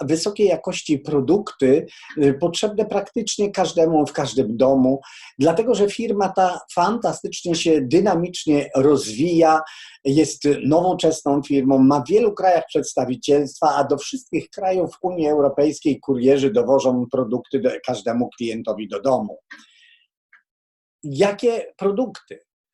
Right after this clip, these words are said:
Otóż firma ma wysokiej jakości produkty, na przykład perfumy, dwadzieścia procent zaperfumowania, olejki, e, eteryczne, które służą do produkcji perfum, pochodzą ze stolicy perfum, e, we Francji, we, ze stoli-,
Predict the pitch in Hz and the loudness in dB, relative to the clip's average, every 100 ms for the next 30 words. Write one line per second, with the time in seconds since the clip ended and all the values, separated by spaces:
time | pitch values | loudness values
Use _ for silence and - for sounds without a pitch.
0 | _ - 165 170 170 - 165 - 254 240 | _ 0 0 0 -6 -8 -14 -10 -8 -6
1 | 214 208 180 202 - 240 190 139 120 117 | -4 -4 -4 -6 -8 -6 -4 -2 -4 -8
2 | 104 - - 104 101 98 _ - - _ | -12 -16 -16 -14 -12 -14 _ -20 -20 _
3 | _ - 123 160 170 233 220 214 - 214 | _ -12 -8 -8 -8 -10 -8 -8 -4 -4
4 | 202 233 170 127 - 98 143 147 202 - | -4 -4 -4 -6 -10 _ -8 -6 -8 -10
5 | 185 190 185 180 165 165 165 160 - 151 | -10 -12 -14 -12 -12 -6 -6 -6 -8 -8
6 | 147 165 160 113 80 - 127 139 180 214 | -6 -6 -6 -8 -12 -6 -4 -2 -2 -4
7 | 208 151 135 - - _ - 143 143 135 | -6 -6 -6 -6 -18 _ -6 -2 0 -2
8 | - 147 156 175 208 - 147 - 147 139 | -6 -4 -2 -2 -6 -8 -10 -6 -4 -6
9 | - 202 175 151 135 139 151 147 202 - | -8 -10 -6 -4 -4 -6 -6 -6 -8 -8
10 | 156 135 185 196 - 151 135 139 156 175 | -8 -4 -6 -6 -8 -8 -4 -4 -4 -4
11 | 156 135 147 - 139 147 185 139 - 160 | -4 -4 -8 -8 -6 -6 -8 -10 -4 -4
12 | 165 - 143 139 139 - 135 131 131 113 | -4 -4 -2 -2 -2 0 2 2 0 -4
13 | 120 127 - 127 175 180 - 147 120 131 | -6 -6 -4 -6 -6 -10 -10 -8 -4 -4
14 | 123 135 113 127 - 131 | -4 -8 -10 -8 -6 -6